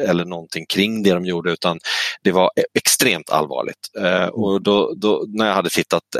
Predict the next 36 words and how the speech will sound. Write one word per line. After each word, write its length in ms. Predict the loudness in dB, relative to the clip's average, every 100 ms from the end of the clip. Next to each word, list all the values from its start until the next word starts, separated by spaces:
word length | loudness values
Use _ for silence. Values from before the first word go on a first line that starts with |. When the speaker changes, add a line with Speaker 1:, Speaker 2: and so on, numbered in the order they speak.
| -2
Speaker 1:
en 160 | -2 0
dag 260 | 2 2
ungefär 320 | -2 -2 -2 0
så 120 | 0
sa 100 | 0
jag, 80 | 2
"Visst, 340 | 2 0 0
det 80 | 0
här 80 | 4
gör 180 | 4 2
vi, 120 | 0
men 120 | -2
då 80 | 0
ska 160 | 0 0
vi 60 |
göra 80 | -2
precis 240 | 2 0
tvärtom 360 | 2 -2 -4 -6
som 140 | -2
alla 120 | 0 0
andra. 300 | 0 -6 -6 -10 -16 -4
Vi 100 | -2
ska 140 | 0
visa 260 | 0 2 0
att 80 | 0
det 80 | -4
är 60 | 0
kul, 320 | 2 0 -4 -10 -14 -4
vi 80 | 0
ska 160 | 0
garva 480 | 2 4 4 4 4
och 180 | 2 -2
vi 100 | -2
ska 240 | -2 -2 -4
kanske 300 | -4 -4 -4
göra 160 | -6